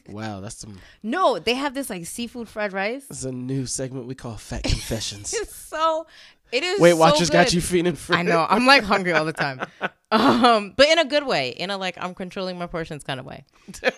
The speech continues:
Speaker 2: <laughs> Yo, is that, like, the cult line that they teach you at Weight
Speaker 1: No.
Speaker 2: Watchers?
Speaker 1: I mean, because some people just, like, don't eat and starve themselves to lose weight.
Speaker 2: That sounded programmed.
Speaker 1: That is not healthy. Like,
Speaker 2: Like,
Speaker 1: you
Speaker 2: you reach for
Speaker 1: shouldn't
Speaker 2: the script. Like,
Speaker 1: do that.
Speaker 2: you guys didn't see it.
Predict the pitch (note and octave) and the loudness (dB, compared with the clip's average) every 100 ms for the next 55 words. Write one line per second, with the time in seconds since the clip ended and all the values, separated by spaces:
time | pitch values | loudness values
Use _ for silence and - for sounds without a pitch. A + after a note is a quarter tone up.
0 | - - - - _ - - - F3 D#3+ | -4 -4 -8 -8 _ -20 -20 -4 0 0
1 | D#3 D#3+ D3+ C3+ C3+ - C#3+ A2 C3+ C#3+ | 0 -4 -4 -6 -6 -4 -2 0 0 0
2 | C#3 C3 C3 C#3 C3+ D#3 D3 - - C#5 | -2 -4 -4 -6 -4 -2 0 4 6 6
3 | G#3 F#3 - - B3+ D#4 D#4 F4 D#4+ E4 | 6 2 -2 0 -2 -2 -6 -6 -6 -6
4 | F4 D4+ C#4+ A#3 - G3+ F#3 E3+ _ _ | -6 -8 -10 -10 -6 -4 -4 -6 _ _
5 | _ _ _ _ D#3+ F#3+ G#3+ G3 - G3 | _ _ _ _ -4 0 0 -2 -2 -2
6 | E3 - D3 - D#3+ E3+ D#3 C#3+ D3+ C#3 | -2 -4 -10 -6 -2 -2 -2 -8 -8 -8
7 | - C#3 B2 C3+ B2+ C3+ D3+ F3+ D#3 B2+ | -10 -14 -10 -12 -8 -6 -6 -4 -4 -4
8 | E3 D3 C#3 - F3 D3+ C#3+ A3 A#3+ G3+ | -4 -4 -2 -2 -2 -4 -2 -2 0 0
9 | A#3 B3 A#3 A3+ G#3 D3 C3+ C#3 D#3+ E3+ | 2 4 4 2 0 -6 -6 -4 -4 -2
10 | D#3 C#3+ E3 A3+ A3 D#3 D3+ - D#3 D#3 | -4 0 0 2 0 0 -2 -6 -4 -4
11 | _ - C#3 C#3+ A3+ G#3+ C3 B2 D3 E3 | _ -10 -4 -2 -4 -6 -8 -6 -4 0
12 | F3 D#3 D#3 C#3+ - D3 D#3 - | 0 0 -4 -2 -4 -2 0 -2